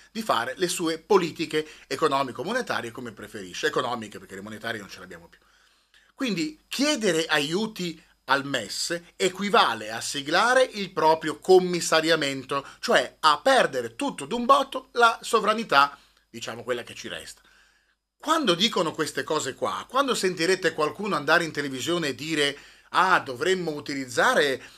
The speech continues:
il fondo salva stati cosiddetto mes o E S M perché abbiamo aderito e questo potrebbe aiutarci a risolvere i nostri problemi, eh, il debito e tutto il resto". Quando sentirete pronunciare queste magiche pa-,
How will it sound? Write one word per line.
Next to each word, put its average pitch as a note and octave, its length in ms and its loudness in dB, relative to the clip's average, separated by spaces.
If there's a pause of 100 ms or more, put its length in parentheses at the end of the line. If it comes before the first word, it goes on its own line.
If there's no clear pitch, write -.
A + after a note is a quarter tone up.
il C3+ 180 -8
fondo F3+ 400 -4
salva C#3 300 -2
stati F3+ 400 0
cosiddetto C3+ 580 -6
mes F#3 500 -2
o B2 240 -2
E C#3 200 2
S - 140 -6
M D3+ 460 0 (300)
perché B2+ 540 -6
abbiamo B2 340 -4
aderito B2+ 640 -4 (160)
e B2+ 240 -4
questo F3 320 0
potrebbe C#3 380 0
aiutarci C3 520 -4
a C3+ 60 2
risolvere B2+ 840 -2
i A#2+ 80 -16
nostri C3+ 320 -6
problemi, C3+ 600 -4 (220)
eh, A#2 380 -6
il A2 180 -12
debito F3+ 460 -4
e - 20 -6
tutto D3 240 -6
il C#3+ 60 -2
resto". C3+ 280 -4
Quando C4 320 4
sentirete D#3 540 -2
pronunciare D3 500 0
queste C3 300 -8
magiche C#3+ 500 -2
pa-, C3 180 -2